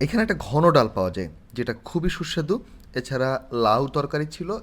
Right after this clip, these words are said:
এবং একটা আলু ভাজি ছিল, যে আলু ভাজিটার মধ্যে মাছের ডিম দিয়ে খুব সুস্বাদু করে রান্না করা হয়েছে। আমার কাছে মনে হয়েছে আমি আরেকদিন শুধুমাত্র এই আলু ভাজিটা খেতেই যাব। এই আলু ভাজিটা আমার কাছে এতটাই চমৎকার লেগেছে।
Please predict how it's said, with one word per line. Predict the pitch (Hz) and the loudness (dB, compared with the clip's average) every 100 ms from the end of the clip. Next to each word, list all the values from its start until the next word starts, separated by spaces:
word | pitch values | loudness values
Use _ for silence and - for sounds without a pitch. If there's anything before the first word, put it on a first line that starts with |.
| - | -8
এবং | 143 170 131 156 - - - - - | -4 -2 -4 -8 -16 -20 -20 -20 -16
একটা | - - - - | -10 -8 -6 0
আলু | 147 165 | 2 2
ভাজি | 147 117 | 0 -2
ছিল, | 113 127 139 | -6 -4 -4
যে | 156 147 | -2 -4
আলু | 101 123 | -4 -4
ভাজিটার | 135 165 185 175 | -4 -4 -4 -4
মধ্যে | 131 95 78 104 - - - - | -4 -8 -10 -12 -14 -20 -18 -6
মাছের | 117 123 - 151 113 | -4 -4 -4 -8 -2
ডিম | 160 175 160 | 0 2 2
দিয়ে | 120 92 | 0 -2
খুব | 196 190 | -8 -10
সুস্বাদু | 214 190 180 151 | -10 -4 -4 -4
করে | 127 113 | -2 0
রান্না | 95 90 | 0 -4
করা | 90 87 | -6 -6
হয়েছে। | 85 - 104 - - - - - | -8 -10 -14 -14 -20 -20 -20 -6
আমার | 139 175 | -2 0
কাছে | 170 175 | -2 -8
মনে | 165 156 | -6 -6
হয়েছে | 160 170 180 | -6 -6 -6
আমি | 139 143 | -4 -4
আরেকদিন | 135 135 160 190 - - - | -6 -6 -8 -8 -12 -20 -18
শুধুমাত্র | - 233 208 160 - 117 | -8 -4 0 -2 -2 -4
এই | 127 | 0
আলু | 120 143 | 2 2
ভাজিটা | 156 160 160 | 0 -2 -6
খেতেই | 156 151 120 | -6 -6 -6
যাব। | 98 92 82 - - 147 | -6 -8 -14 -18 -12 -4
এই | |
আলু | 127 135 | 0 0
ভাজিটা | 139 135 135 | -2 -2 -2
আমার | 123 | 0
কাছে | 123 147 - | -2 -6 -10
এতটাই | 120 156 165 170 - | -8 -6 -6 -8 -6
চমৎকার | 147 147 147 123 | -4 -4 -6 -6
লেগেছে। | 104 90 82 - | -6 -6 -8 -12